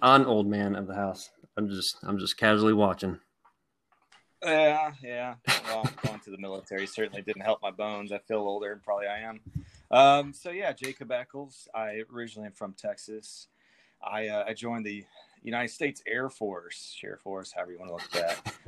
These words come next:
Speaker 2: Uh, I was on the other side of it, though. I, uh, I ended up being a tac P. I joined in two thousand three,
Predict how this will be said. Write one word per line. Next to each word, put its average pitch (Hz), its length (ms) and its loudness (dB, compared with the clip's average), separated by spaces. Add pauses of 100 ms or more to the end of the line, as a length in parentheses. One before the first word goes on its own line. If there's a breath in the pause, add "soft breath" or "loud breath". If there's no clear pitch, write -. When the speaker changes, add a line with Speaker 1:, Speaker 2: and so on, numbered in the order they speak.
Speaker 2:
Uh, 113 40 2
I 107 220 4
was 139 160 0
on 131 120 2
the 107 100 0
other 104 140 -2
side 98 240 0
of 95 80 -6
it, 92 100 -12
though. 98 220 0
I, 101 180 -2
uh, 95 140 -4 (200)
I 104 100 -4
ended 110 200 -4
up 107 120 -6
being 110 180 -4
a 98 80 -6
tac 98 340 -4
P. 101 260 -4 (120)
I 120 100 -2
joined 127 260 -2
in 107 60 -4
two 113 180 -8
thousand 104 480 -2
three, 98 380 -6